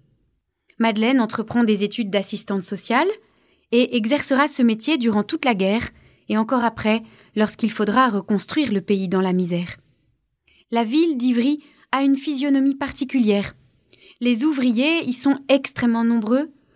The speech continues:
venus en masse au moment de l'industrialisation. Leur précarité extrême frappe Madeleine. De plus, la ville est un bastion communiste. Le prochain à aimer et servir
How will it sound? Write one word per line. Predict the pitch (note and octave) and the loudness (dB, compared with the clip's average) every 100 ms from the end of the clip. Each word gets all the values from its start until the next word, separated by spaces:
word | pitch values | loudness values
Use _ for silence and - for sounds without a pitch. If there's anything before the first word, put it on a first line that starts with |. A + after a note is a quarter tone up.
| _ _ | _ _
venus | G#3 B3 C4 A3+ | -4 0 0 0
en | G#3+ | -2
masse | G#3+ A3+ C4+ C4+ - - | 0 0 0 -4 -12 -4
au | A3+ | 0
moment | A3 A3 | 2 2
de | G#3+ | 0
l'industrialisation. | G3+ G3+ G3+ - - G#3+ G3+ G3 G3 - F#3 - _ _ _ _ _ _ _ _ _ | 0 0 -4 -6 -2 0 0 0 -2 -4 -6 -8 _ _ _ _ _ _ _ _ _
Leur | A3 A3+ A3 - _ _ | -2 0 0 -4 _ _
précarité | - D4 C#4 B3+ B3 B3+ C4 - | 0 0 0 2 0 2 -2 0
extrême | G3+ - - - C#4+ G#3 F#3 - _ | -4 -6 -6 -2 2 2 0 -6 _
frappe | - - C4+ C4 - - | -10 2 2 2 -8 -2
Madeleine. | G3+ F#3+ F#3 F3+ F3+ _ _ _ _ _ _ _ - | -2 0 -2 -2 -6 _ _ _ _ _ _ _ -4
De | G#3+ | -4
plus, | A3 C#4 D4 - - - - | 0 -2 -2 -6 -16 -20 -8
la | A#3+ B3+ | -2 0
ville | A#3+ E4+ | 2 2
est | E4 C4+ | 2 0
un | A#3+ | 2
bastion | B3 B3+ C#4+ | 0 0 -2
communiste. | C4+ C#4+ C4 A#3 G3 - - - _ _ - - | -2 0 2 2 0 -8 -14 -14 _ _ -14 2
Le | A3 | 2
prochain | G#3+ - G#3+ - C#4 C#4+ - | 4 0 0 2 0 0 -2
à | A3 - | -2 -2
aimer | C4 B3+ A#3+ A3 A3 | 0 2 2 0 -4
et | A3 | -4
servir | - A#3 G#3+ C#4+ | 0 0 2 0